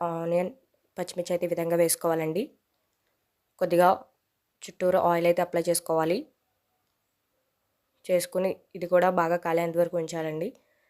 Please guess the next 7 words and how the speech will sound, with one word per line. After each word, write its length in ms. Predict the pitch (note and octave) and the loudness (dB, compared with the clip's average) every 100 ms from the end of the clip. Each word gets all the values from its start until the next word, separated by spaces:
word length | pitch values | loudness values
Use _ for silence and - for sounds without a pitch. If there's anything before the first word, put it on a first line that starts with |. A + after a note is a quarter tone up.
| _ _ - | _ _ -8
ఈ 40 | |
విధంగా 260 | F3 F3 F3+ | -4 0 0
కాలిన 320 | F3 E3 F3 | 2 2 2
తర్వాత 340 | E3 F3 F3 F#3+ C4+ _ _ _ _ _ - | 2 2 2 0 -2 _ _ _ _ _ -10
ఆటోమేటిక్‌గా 520 | F3+ F3 F3+ F3 F#3 | -8 -4 -4 0 0
అవే 180 | F3 F3 | 4 4
వచ్చేస్తాయండి. 720 | E3+ - E3+ - E3 E3 E3 | 2 -2 -10 -6 -6 -4 -4